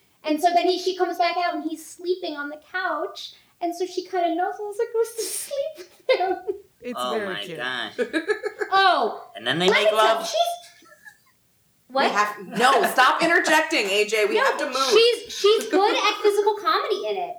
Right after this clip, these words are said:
Speaker 1: Like, she's, it's like our, our friend and fellow actress, Callie Russell, who's also very beautiful and blonde and statuesque and is great at physical comedy. Something, like, Michelle Pfeiffer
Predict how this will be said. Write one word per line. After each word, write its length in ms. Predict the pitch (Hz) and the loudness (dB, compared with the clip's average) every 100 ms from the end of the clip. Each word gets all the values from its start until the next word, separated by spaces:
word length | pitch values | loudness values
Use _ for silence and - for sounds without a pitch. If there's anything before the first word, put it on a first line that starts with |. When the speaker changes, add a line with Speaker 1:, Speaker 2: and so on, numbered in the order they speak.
| 262 | -2
Speaker 1:
Like, 180 | 277 269 | -2 -2
she's, 480 | - 359 359 370 - _ _ | -4 -2 -2 -4 -14 _ _
it's 220 | 392 415 440 | -2 0 2
like 500 | 440 415 - - 320 | 0 0 -10 -2 2
our, 320 | 330 359 359 - | 4 2 0 0
our 380 | 285 311 320 320 | 2 2 2 -2
friend 340 | - 302 302 | -2 -2 0
and 120 | 311 302 | -4 -4
fellow 300 | 294 269 269 | -2 -2 0
actress, 520 | 240 240 254 247 262 - _ _ _ 294 | 0 -2 -6 -6 -6 -10 _ _ _ -2
Callie 280 | 262 254 240 | 0 0 0
Russell, 440 | 233 - - 185 | -2 -2 -8 -8
who's 140 | 240 254 | -8 0
also 280 | 247 254 262 | 2 2 -2
very 260 | 254 240 | -2 -4
beautiful 480 | - 226 226 240 226 | -4 -4 0 2 2
and 80 | 220 | 2
blonde 340 | 214 214 202 | 0 2 0
and 100 | 208 | -4
statuesque 580 | 208 233 214 269 294 247 - | -2 -2 -2 -2 -4 -6 -8
and 100 | 254 | -6
is 120 | 247 | -6
great 180 | 233 220 | -2 -2
at 100 | - | -2
physical 300 | 247 254 285 294 | -8 -10 -10 -6
comedy. 460 | 392 415 - - - _ _ | -6 -4 -6 -10 -16 _ _
Something, 500 | - 330 330 370 370 | -4 -2 2 0 0
like, 140 | 277 269 - | -4 -6 -6
Michelle 300 | 302 330 415 | -4 0 0
Pfeiffer 580 | 415 508 508 359 240 - | 0 -2 -2 -4 -4 -8